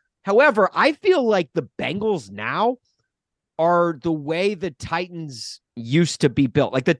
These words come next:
the Bengals are what the Titans used to be, where they're a physical ass team. They will go in and they will, it doesn't matter who they're playing, if they're head and shoulders ab-, above them talent wise or not, they'll go in, they'll be more physical than you.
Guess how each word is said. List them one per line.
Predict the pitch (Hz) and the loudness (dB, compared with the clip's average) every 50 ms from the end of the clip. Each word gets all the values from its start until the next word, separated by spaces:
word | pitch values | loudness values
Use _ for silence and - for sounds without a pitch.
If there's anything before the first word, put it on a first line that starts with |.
| _ - | _ -2
the | 165 156 | -2 -2
Bengals | 135 - 180 175 202 233 240 247 233 220 196 151 - - _ _ _ _ - | 0 0 0 0 0 2 2 2 2 2 0 -2 -8 -18 _ _ _ _ -2
are | 160 165 165 | 0 2 2
what | 151 175 190 - | 2 2 0 0
the | - 160 | -2 -4
Titans | - - 131 170 170 170 156 147 127 113 | -4 -4 -4 -4 -4 -4 -6 -12 -10 -8
used | 135 160 165 - - | -6 -6 -8 -6 -8
to | 147 | -10
be, | 123 - 139 135 127 110 | -6 -4 -2 -2 -2 -2
where | 101 120 127 123 120 117 113 - _ _ _ _ _ _ _ _ _ _ | -2 -2 -2 -2 -2 -4 -4 -6 _ _ _ _ _ _ _ _ _ _
they're | - 156 202 240 254 | -8 -6 -4 -2 -4
a | - | -4
physical | - - 180 196 196 175 - 202 208 190 | -4 -4 -2 -2 -2 -2 -4 -2 -2 -2
ass | 170 165 170 - | -2 -2 -4 -6
team. | - - 117 98 95 98 95 _ _ _ _ - | -8 -12 -10 -10 -10 -12 -16 _ _ _ _ -6
They | 107 135 160 202 | 0 2 2 4
will | 214 240 208 | 4 2 0
go | 131 139 156 175 185 180 | 2 2 2 4 4 4
in | 175 165 147 151 | 4 2 2 0
and | 135 117 120 | -4 -4 -2
they | 143 180 | -2 -2
will, | 190 190 190 180 165 151 147 - | -2 0 0 0 0 -2 -2 -4
it | 151 139 131 | -8 -8 -6
doesn't | - 202 170 185 165 | -6 -6 -6 -6 -4
matter | 156 156 156 135 | -4 -4 -4 -6
who | 110 87 110 147 185 214 | -8 -8 -8 -8 -4 -2
they're | 214 214 | 0 -2
playing, | - - - 165 151 135 127 135 139 | -2 -2 -4 -4 -4 -4 -4 -6 -6
if | 131 127 _ | -8 -8 _
they're | 156 139 127 123 120 117 - _ _ _ _ _ _ _ _ _ _ _ _ _ _ _ - - | -4 -2 -2 -2 -4 -4 -8 _ _ _ _ _ _ _ _ _ _ _ _ _ _ _ -20 -20
head | - - 147 180 208 | -16 -10 -8 -6 -6
and | 226 208 | -6 -2
shoulders | - 208 208 196 190 170 147 | 0 2 4 4 2 2 0
ab-, | 160 143 123 - 165 | -2 -4 -4 -6 -6
above | 156 139 123 147 160 160 147 | -4 -4 0 0 0 0 0
them | 143 160 147 139 135 123 117 - _ _ _ _ _ - | 0 -2 -2 -2 -4 -6 -10 -12 _ _ _ _ _ -18
talent | - - 170 170 175 170 151 110 | -12 -10 -6 -4 -4 -4 -6 -6
wise | 117 113 107 107 104 101 104 107 101 - - - | -6 -6 -4 -4 -4 -6 -8 -8 -10 -12 -8 -4
or | 143 127 127 | -2 0 0
not, | 120 123 143 160 147 120 120 - _ _ _ _ _ _ - | 0 0 0 0 0 -2 -2 -6 _ _ _ _ _ _ -6
they'll | 139 127 | -6 -4
go | - - 147 190 214 | -2 -2 0 2 2
in, | 202 180 180 | 2 0 0
they'll | 165 147 | -2 -4
be | 120 104 135 117 104 - | -4 -4 -6 -6 -8 -8
more | 135 131 120 | -8 -8 -6
physical | - 160 170 151 196 190 | -4 -6 -6 -4 -4 -4
than | 180 190 | -4 -6
you. | 180 | -10